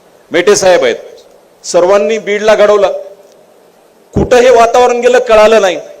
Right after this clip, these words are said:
परंतु हे गढूळ वातावरण संपवण्याचं काम लोकांची आशा म्हणून, लोकाशाने केलं, म्हणून मी त्यांचं मनपूर्वक स्वागत करतो, त्यांचा आभार व्यक्त करतो.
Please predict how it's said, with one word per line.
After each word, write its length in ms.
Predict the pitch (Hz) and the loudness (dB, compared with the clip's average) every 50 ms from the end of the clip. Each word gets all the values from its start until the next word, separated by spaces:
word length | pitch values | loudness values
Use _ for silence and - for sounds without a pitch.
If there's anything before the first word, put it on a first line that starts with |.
| - - _ _ _ _ _ _ _ _ _ _ _ - | -20 -20 _ _ _ _ _ _ _ _ _ _ _ -2
परंतु 520 | 170 160 170 180 175 175 - 190 202 220 226 - - - | -2 0 0 0 -2 -6 -8 -6 -6 -6 -8 -10 -16 -14
हे 140 | 170 165 180 - - | -10 -10 -10 -8 -4
गढूळ 340 | 160 160 156 175 214 233 226 | -4 -2 0 0 2 2 4
वातावरण 600 | 202 185 170 156 - 170 165 165 170 175 175 - - - - - _ _ _ _ _ _ _ _ - | 4 4 2 2 2 0 0 0 0 -2 -4 -6 -12 -16 -20 -20 _ _ _ _ _ _ _ _ -18
संपवण्याचं 800 | - - - 160 160 156 - 180 185 185 190 185 175 - 180 165 | -12 -8 -8 -6 -8 -8 -4 -2 -2 0 0 0 -2 -2 -4 -6
काम 300 | 165 170 175 180 185 190 - - 165 165 160 | -4 -2 -2 -2 -2 -6 -12 -16 -16 -12 -10
लोकांची 600 | 160 160 165 165 - 180 175 185 185 - - 202 | -8 -8 -6 -4 -2 -2 -2 -2 -4 -4 -2 0
आशा 300 | 185 170 - - - 170 | 0 0 0 0 -2 -4
म्हणून, 220 | 165 165 165 160 151 | -4 -4 -6 -6 -6
लोकाशाने 480 | 156 160 156 180 165 160 170 165 165 | -6 -4 -2 -4 -4 -4 -4 -8 -10
केलं, 280 | 156 160 160 156 165 170 | -8 -6 -4 -2 -2 -2
म्हणून 220 | 165 151 156 156 | -2 -4 -6 -6
मी 80 | 151 151 | -8 -6
त्यांचं 320 | 151 151 147 143 151 147 | -6 -6 -6 -6 -6 -8
मनपूर्वक 460 | 139 139 139 139 - 143 131 139 135 | -6 -6 -6 -6 -6 -6 -6 -6 -6
स्वागत 380 | - - 147 131 131 131 131 - - | -6 -4 -2 -2 0 -2 -2 -4 -2
करतो, 280 | 127 120 120 139 139 139 135 - - - _ _ _ | -4 -4 -4 -4 -6 -6 -8 -12 -20 -20 _ _ _
त्यांचा 320 | - 139 131 123 135 127 117 | -8 -8 -6 -4 -2 0 0
आभार 200 | 120 - 120 110 | 0 0 0 -2
व्यक्त 220 | 110 104 - - - | -4 -8 -10 -12 -16
करतो. 220 | - 117 - - | -16 -16 -18 -18